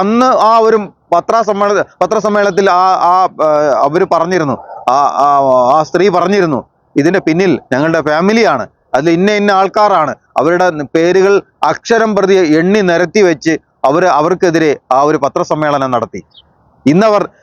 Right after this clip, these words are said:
ആ, ഈ സത്യാവസ്ഥ പുറത്തു കൊണ്ടുവന്നു. അപ്പോ അവിടെയും പോരാടിയത് ഒരു സ്ത്രീയാണ്, അതും പുരുഷന് വേണ്ടി, സ്വന്തം പിതാവിന് വേണ്ടി. ഇവിടെയും സ്ത്രീകളാണ്, ആ, ഈ അതിക്രമം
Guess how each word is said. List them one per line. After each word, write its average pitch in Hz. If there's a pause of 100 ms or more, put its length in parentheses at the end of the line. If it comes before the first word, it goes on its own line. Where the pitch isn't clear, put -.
(220)
ആ, - (640)
ഈ 226 (420)
സത്യാവസ്ഥ 226 (180)
പുറത്തു 202
കൊണ്ടുവന്നു. 143 (680)
അപ്പോ 214 (180)
അവിടെയും 226 (100)
പോരാടിയത് 208 (280)
ഒരു 165
സ്ത്രീയാണ്, 156 (300)
അതും 165 (100)
പുരുഷന് 175
വേണ്ടി, 190 (260)
സ്വന്തം 214
പിതാവിന് 185
വേണ്ടി. 107 (500)
ഇവിടെയും 226 (300)
സ്ത്രീകളാണ്, 220 (460)
ആ, - (240)
ഈ - (160)
അതിക്രമം 208